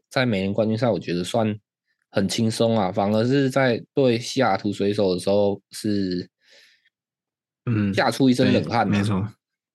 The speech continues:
Speaker 1: 再来另外一边就是有一个很有趣的记录：圣地亚哥今年他击败洛杉矶道奇，但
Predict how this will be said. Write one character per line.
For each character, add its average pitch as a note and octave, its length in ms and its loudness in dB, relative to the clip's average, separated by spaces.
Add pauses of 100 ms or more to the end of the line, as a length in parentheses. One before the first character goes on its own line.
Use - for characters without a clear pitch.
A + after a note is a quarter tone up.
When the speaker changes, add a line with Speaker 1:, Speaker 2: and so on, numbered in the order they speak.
(140)
Speaker 1:
再 F#3+ 120 0
来 D3+ 100 2
另 F3 160 2
外 E3+ 120 2
一 E3 40 0
边 E3 180 2
就 D#3+ 100 0
是 B2+ 720 0 (200)
有 B2 160 4
一 C3 40 2
个 C3+ 80 2
很 C#3 120 2
有 D3+ 120 2
趣 D#3 220 -2
的 G#2+ 560 0 (480)
记 D3+ 260 2
录： C3+ 380 2 (380)
圣 G#3 200 0
地 G3+ 60 2
亚 C3 160 2
哥 C3 220 0
今 D3+ 240 -2
年 G#2 260 0
他 A#2 320 -2 (100)
击 G2+ 200 -6
败 A#2 420 0 (760)
洛 C#3+ 140 2
杉 B2 140 2
矶 B2 80 0
道 A#2+ 200 0
奇， F2 260 -8
但 A#2+ 260 -2